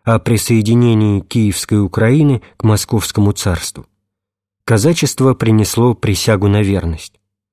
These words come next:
Митрополит Сильвестр лишь под угрозами покорился этой присяге. За политической покорностью последовало со стороны царя Алексея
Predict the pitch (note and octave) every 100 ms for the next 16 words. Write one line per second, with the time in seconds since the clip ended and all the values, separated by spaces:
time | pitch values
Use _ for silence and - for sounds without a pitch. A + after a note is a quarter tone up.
0 | _ _ _ _ _ _ - A2+ G2+ A2
1 | A#2 A2+ G2 - A#2 C3 E3+ - G2 -
2 | - A2 A#2 - - A#2 B2 B2+ A#2 F2+
3 | F#2 F2 - F#2 G#2+ A#2 A#2 - F#2 G2
4 | - G2 - F#2 D2+ D2 _ _ _ _
5 | _ _ _ _ _ _ _ _ _ _
6 | _ _ A2+ G2+ A2+ A#2+ A2+ - F3 E3+
7 | - D3 C#3+ C3+ D3 C#3 B2+ - A2 -
8 | - - A2 G#2 C#3+ E3 C#3 B2 A2+ -
9 | A2+ - A2+ A#2 A2+ F#2+ A#2 G#2+ G#2 F2+
10 | E2+ - D3+ C#3+